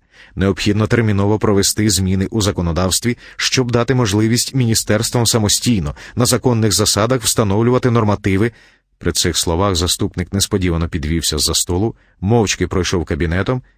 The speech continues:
відчинив двері задньої кімнати, яка завжди є у великих начальників, і заховався за ними. Наступна фраза стала мені кілком у горлі, а Паша, немов би так і треба,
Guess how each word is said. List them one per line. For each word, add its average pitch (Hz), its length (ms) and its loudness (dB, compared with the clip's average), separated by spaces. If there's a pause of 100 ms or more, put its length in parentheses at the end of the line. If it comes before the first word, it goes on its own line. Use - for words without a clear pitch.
відчинив 101 520 0
двері 85 280 0
задньої 85 380 0
кімнати, 107 560 -2 (100)
яка 120 260 2
завжди 113 360 2
є 110 120 2
у 113 80 2
великих 110 400 0
начальників, 107 640 0 (380)
і 139 120 2
заховався 95 600 0
за 92 140 0
ними. 73 300 -4 (1300)
Наступна 120 480 -2
фраза 104 380 0
стала 110 320 2
мені 107 240 2
кілком 95 420 0
у 80 60 -2
горлі, 92 400 0 (360)
а 90 140 -4
Паша, 160 440 -2 (180)
немов 92 280 0
би 90 100 -2
так 87 180 -2
і 113 40 0
треба, 82 340 -2